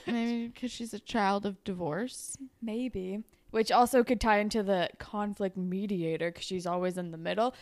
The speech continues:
Speaker 2: But she would be the worst fucking mediator. She's such
Speaker 1: She's
Speaker 2: a drama
Speaker 1: ter-,
Speaker 2: queen. I mean,
Speaker 1: she's
Speaker 2: she's definitely me-,
Speaker 1: terrible.
Speaker 2: she's actually mellowed out and is surprisingly,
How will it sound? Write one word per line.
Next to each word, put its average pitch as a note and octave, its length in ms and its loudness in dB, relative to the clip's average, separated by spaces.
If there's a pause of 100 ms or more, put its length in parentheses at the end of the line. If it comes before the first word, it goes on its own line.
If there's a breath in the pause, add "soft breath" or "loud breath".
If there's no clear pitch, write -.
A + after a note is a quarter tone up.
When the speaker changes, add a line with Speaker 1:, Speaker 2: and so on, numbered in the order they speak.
Speaker 2:
But - 120 -4
she - 160 -2
would B4 60 4
be A4 140 12
the A4 80 6
worst A#4+ 320 6
fucking A#3+ 340 2
mediator. G3 640 2
She's - 220 -6
such G#4 140 0
Speaker 1:
She's - 120 -6
Speaker 2:
a G#4+ 80 0
drama A4+ 240 4
Speaker 1:
ter-, - 60 0
Speaker 2:
queen. A#3 320 -2
I A#3+ 60 -6
mean, C4 120 -2
Speaker 1:
she's A#3+ 80 -4
Speaker 2:
she's B3 120 -6
definitely - 360 4
me-, A#3+ 80 0
Speaker 1:
terrible. G3 200 -4 (180 loud breath)
Speaker 2:
she's E4 180 -2
actually G4 380 2
mellowed C4+ 420 6
out G3+ 300 4
and A3 160 -4
is G3 240 -6 (160)
surprisingly, A3 1040 0